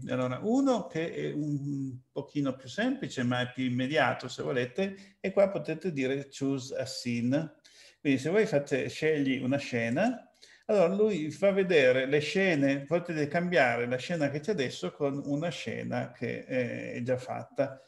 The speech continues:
e quindi cambiarla, oppure ancora andare a cercare le vostre scene vostre, quindi potete cambiarla con questo. Io adesso non lo faccio qua perché sennò si verrebbe a perdere la scena di Michelangelo, però nel momento in cui si clicca questo, tutti voi verreste trasformati, trasferiti nella,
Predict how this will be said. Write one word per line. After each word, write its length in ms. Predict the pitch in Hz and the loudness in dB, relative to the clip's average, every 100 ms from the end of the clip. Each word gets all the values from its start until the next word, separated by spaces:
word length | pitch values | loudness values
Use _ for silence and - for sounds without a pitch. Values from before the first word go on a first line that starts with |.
| _ | _
e 100 | - | -6
quindi 240 | 147 131 123 | -2 0 0
cambiarla, 720 | 127 127 120 117 131 220 277 - - _ | 0 0 2 0 0 0 -2 -6 -20 _
oppure 500 | 285 277 269 247 254 | 4 4 6 8 8
ancora 400 | 190 180 208 202 | 6 2 4 4
andare 340 | 170 170 180 160 | 4 2 2 2
a 40 | |
cercare 580 | 156 226 - 160 175 190 | 0 -2 0 2 4 2
le 100 | 175 | 0
vostre 360 | 160 131 - 170 | -2 -2 -4 -10
scene 460 | - 120 113 120 120 | -6 -4 -2 -2 -2
vostre, 580 | 113 113 - 127 123 | -2 -4 -6 -6 -4
quindi 480 | - 135 123 123 - 123 | -2 0 2 0 -4 -4
potete 800 | 143 147 120 120 135 131 - - - - _ | -4 -2 -4 -2 -2 -2 -2 -14 -20 -20 _
cambiarla 640 | - 143 131 117 120 123 | 0 0 2 2 0 -6
con 160 | - 120 | -6 -6
questo. 280 | 117 120 - | -6 -6 0
Io 100 | 240 | 4
adesso 200 | 220 185 | 4 4
non 140 | 196 220 | 2 2
lo 80 | |
faccio 320 | 185 190 190 180 | 2 2 0 0
qua 160 | 220 233 | 0 0
perché 260 | 156 147 | -2 -4
sennò 220 | 120 156 | -4 -4
si 160 | 151 131 | -4 -2
verrebbe 320 | 127 131 127 | 0 0 2
a 40 | 127 | 2
perdere 400 | 127 123 123 120 | 2 0 2 0
la 100 | 120 | -2
scena 380 | 120 123 123 120 | -4 -2 -2 -2
di 100 | 120 | -2
Michelangelo, 960 | 117 120 120 113 113 123 175 269 - - - - - _ | -4 -4 -4 -4 -4 -2 0 0 -4 -14 -20 -20 -20 _
però 360 | 233 175 - 151 | 10 10 8 4
nel 100 | 185 | 2
momento 280 | 190 226 202 | 4 2 2
in 60 | 170 | 0
cui 100 | 165 | -2
si 160 | 180 | -4
clicca 340 | 202 196 233 226 | -4 -2 0 0
questo, 440 | 185 - 214 202 | 0 0 -2 -4
tutti 320 | 220 220 - | -4 -4 -4
voi 160 | 190 175 | 2 2
verreste 400 | 170 139 139 143 | 4 0 0 -6
trasformati, 920 | 143 143 - 185 156 127 127 165 160 | -4 -4 -2 -2 2 0 0 -4 -4
trasferiti 840 | 160 143 - 196 131 120 - 170 - | -2 -4 -2 -4 -4 -4 -6 -6 -4
nella, 560 | 135 120 120 127 135 | -4 -2 -2 -2 -4